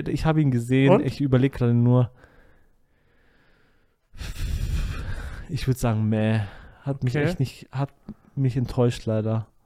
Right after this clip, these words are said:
Speaker 2: Okay. Ähm, Fire Rescue nicht gesehen, sorry.
Speaker 1: Ja, nicht gesehen, nee.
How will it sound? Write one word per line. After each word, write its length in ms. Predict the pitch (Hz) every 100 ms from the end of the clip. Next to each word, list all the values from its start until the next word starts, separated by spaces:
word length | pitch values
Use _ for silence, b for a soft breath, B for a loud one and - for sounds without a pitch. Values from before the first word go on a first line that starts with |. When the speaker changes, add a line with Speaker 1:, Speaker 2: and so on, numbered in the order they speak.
| _
Speaker 2:
Okay. 260 | - 156 170 - B B B B B _
Ähm, 460 | 160 156 156 156 160 - _ _ _ _ _ _ _ _ _ _ _ -
Fire 580 | - - - 156 185 220
Rescue 480 | 214 214 - - 196
nicht 200 | 143 -
gesehen, 240 | 151 - -
sorry. 320 | - 139 147
Speaker 1:
Ja, 80 | 131
nicht 220 | 131 123
gesehen, 380 | - 113 120 117
nee. 200 | 117 117